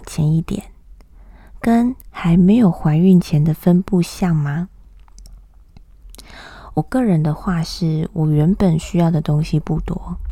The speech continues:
但是并不代表我常常使用的空间就是很净空的状态。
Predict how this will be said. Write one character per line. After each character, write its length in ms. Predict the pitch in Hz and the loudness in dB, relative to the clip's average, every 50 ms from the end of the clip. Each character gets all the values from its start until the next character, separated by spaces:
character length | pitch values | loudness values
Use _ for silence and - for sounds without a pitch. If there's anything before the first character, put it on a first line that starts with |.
| - - - - - - - - - - - - - - - - | -10 -10 -12 -14 -14 -12 -10 -10 -10 -8 -8 -10 -8 -6 -4 0
但 140 | - 220 220 | 2 2 2
是 160 | - 226 208 - | 2 -2 -4 -2
并 180 | - 233 220 196 | 0 0 0 2
不 120 | - 170 | 2 0
代 200 | 151 - 143 139 | 0 0 -2 -4
表 300 | 165 - - - 214 220 - - | -4 -4 -6 -6 -8 -8 -8 -8
我 80 | 170 | -8
常 200 | - - - 160 | -6 -4 -2 -2
常 220 | 165 - 165 165 170 | -2 0 0 0 0
使 220 | - - - - | -2 -4 -8 -8
用 200 | - - 170 165 | -4 -2 0 0
的 80 | 151 143 | 0 -2
空 280 | - - - 147 147 147 | -4 -4 -4 -2 -2 -2
间 300 | 151 - 147 143 143 147 | -2 -2 -2 -2 -2 -2
就 180 | - - 156 147 | -4 -4 -6 -6
是 220 | - - - 143 | -6 -8 -6 -6
很 240 | 139 - - - - - | -4 -4 -4 -4 -6 -4
净 180 | - 180 160 160 | -2 -2 -2 0
空 220 | 175 - 160 156 | 0 -2 -2 -2
的 80 | 156 - | -2 -4
状 260 | - - - - - 196 | -6 -8 -10 -12 -10 -12
态。 240 | - - - 185 - | -12 -10 -10 -12 -12